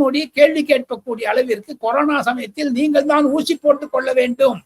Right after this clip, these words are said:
அந்த ஊசி எங்க மேல போடாதுன்னு" சொன்ன உடனே பக்கத்துல இருந்த திருமாவளவன் சொன்னார், "எலிக்கும் நீ, நாய்க்கும் போடுறது எங்களுக்கு ஏன் போடுறீங்கன்னு?" கேட்டார். அப்படி ஒரு வளர வாயன்தான் தயாநிதி மாறன். ஏர் இந்தியாவுடைய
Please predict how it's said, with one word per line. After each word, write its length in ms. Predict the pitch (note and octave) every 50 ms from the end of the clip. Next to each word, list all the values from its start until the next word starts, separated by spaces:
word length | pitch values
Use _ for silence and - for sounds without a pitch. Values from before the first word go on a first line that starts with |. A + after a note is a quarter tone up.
| _ _ _ _ - - _ _ _
அந்த 300 | G3+ A3+ C4 C#4 A#3+ A3+
ஊசி 340 | C4+ F4 D#4+ - E4+ D#4+
எங்க 260 | C#4+ B3 C#4+ D#4+ D#4+ D4
மேல 280 | D4+ D4 D4 D4 C#4+ -
போடாதுன்னு" 500 | B3+ B3+ C4+ C4 B3+ B3 B3 C4 B3 A#3+
சொன்ன 220 | A3 G#3 G3 G3+
உடனே 300 | A4 C4 D4 C#4+ D#4 D4+
பக்கத்துல 420 | D4 D4 C4+ B3+ - D4 - - C#4+
இருந்த 460 | C4+ B3+ C4+ C#4 C4 B3 A#3 F#3+ - - _ _ _ _ _ _ _ _ _ _ _ _ _ _ _ _ _ _ _ _ _ _ _ _ _
திருமாவளவன் 580 | _ C4 D4+ D#4+ D#4 D4+ C#4+ C4+ B3+ B3 A#3+ F#3+
சொன்னார், 360 | - A#3+ A#3+ C#4 C#4 C4+ - - _ _ _ _
"எலிக்கும் 540 | G#3+ A#3+ C#4 D#4+ F4 F4 D#4 - E4 D4+
நீ, 220 | C#4 C4+ C4 A#3+ A#3+
நாய்க்கும் 520 | A#3+ B3 C#4 D#4 D4+ D4 D4+ D4 C4+ B3+
போடுறது 240 | C4 C4 C4 C4+ C4
எங்களுக்கு 320 | B3+ B3 C4+ C#4 B3+ C4+
ஏன் 180 | C#4+ C#4+ C4+ A#3+
போடுறீங்கன்னு?" 400 | B3 A#3+ A#3+ A3+ G#3+ A3 A3 G#3
கேட்டார். 360 | F3+ E3 E3 - - - - _ _ _ _ _ _ _ _ _ _ _ _ _ _ _
அப்படி 360 | - A#3+ A#3 - C#4+ C#4+ C4+
ஒரு 320 | B3 A3+ A3 A3 A3 G#3 G3
வளர 420 | A3 B3+ D#4 F#4 G4 F4+ E4+ D#4+
வாயன்தான் 600 | D4 C#4 C#4 C#4 C#4 C#4 C4+ C#4 C#4+ C#4+ C#4 C4+
தயாநிதி 400 | B3+ A#3+ A#3+ A#3+ A#3+ A#3 G#3+ G#3+
மாறன். 280 | F#3 E3 D3+ - - - _ _ _ _ _ _ _ _ _ _ _ _ _ _ _ _ _ _ _ _ _ _ _ _ _ _ _ _ _ _
ஏர் 240 | G3 G3+ C4+ D#4+ -
இந்தியாவுடைய 1000 | E4 D#4+ D#4 D4 D4 C#4+ C#4 C4+ C4 B3+ A#3+ A#3+ A#3 A#3 A3 G#3+ G#3 F#3+ F#3 F3+